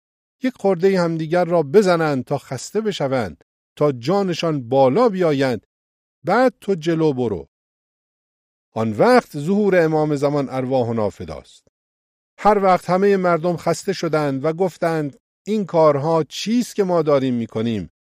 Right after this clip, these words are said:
و عقلشان به سرشان آمد، امام زمان ارواح نافدا می‌آید.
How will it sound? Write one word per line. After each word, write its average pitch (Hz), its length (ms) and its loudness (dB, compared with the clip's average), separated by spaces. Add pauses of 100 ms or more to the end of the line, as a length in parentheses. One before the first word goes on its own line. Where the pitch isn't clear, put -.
(120)
و 139 80 -2
عقلشان 185 600 0
به 143 100 -4
سرشان 120 540 -4
آمد، 98 440 0 (560)
امام 190 320 0
زمان 160 300 -2
ارواح 131 380 -2
نافدا 101 420 -6
می‌آید. 82 440 -10